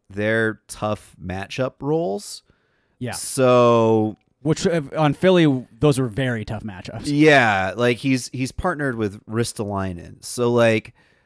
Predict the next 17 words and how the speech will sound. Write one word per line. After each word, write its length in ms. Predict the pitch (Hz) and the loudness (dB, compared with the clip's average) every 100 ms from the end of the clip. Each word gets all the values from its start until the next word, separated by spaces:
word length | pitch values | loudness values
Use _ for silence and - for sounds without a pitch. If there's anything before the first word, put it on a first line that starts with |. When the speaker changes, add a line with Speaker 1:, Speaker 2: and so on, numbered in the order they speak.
| _ | _
Speaker 1:
what 320 | - 104 123 131 | -8 2 4 4
are 80 | |
you 160 | 123 123 | 4 2
gonna 260 | 117 117 104 | 2 2 2
do? 560 | 101 101 110 127 147 - _ | 2 4 4 2 -2 -8 _
Um, 540 | 113 113 110 101 98 95 _ _ | -4 -2 -2 -4 -8 -16 _ _
I 100 | - 160 | -4 -2
just 80 | |
think 140 | 233 202 | -2 -4
the 80 | 123 | -2
fact 240 | 131 127 | -2 -2
that 100 | 117 | -4
he's, 240 | 107 104 | -4 -4
like, 160 | 107 101 | -6 -8
a 80 | 92 | -8
little 300 | 98 104 104 | -6 -4 -4
bit 260 | 98 101 | -4 -6